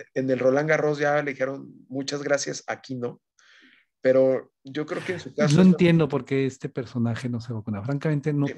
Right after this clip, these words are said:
Speaker 2: tengo la menor
Speaker 1: Es,
Speaker 2: idea.
Speaker 1: es, es necedad. Yo digo que es necedad, pero al final del día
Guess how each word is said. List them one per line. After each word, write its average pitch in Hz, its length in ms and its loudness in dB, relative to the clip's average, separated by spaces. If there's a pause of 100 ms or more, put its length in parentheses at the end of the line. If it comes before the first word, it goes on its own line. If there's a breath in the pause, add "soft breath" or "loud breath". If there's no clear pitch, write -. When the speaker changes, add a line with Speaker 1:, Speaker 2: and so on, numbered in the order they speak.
Speaker 2:
tengo 131 420 -2
la 113 180 -2
menor 107 300 -6
Speaker 1:
Es, 113 60 -2
Speaker 2:
idea. - 160 -2
Speaker 1:
es, 160 140 -4
es 175 140 -4
necedad. 131 480 2
Yo 131 100 -4
digo 160 180 -4
que 165 80 -6
es 156 60 -6
necedad, 147 500 -4 (460)
pero 131 160 0
al 131 100 2
final 147 260 -6
del 170 120 -8
día 170 340 -4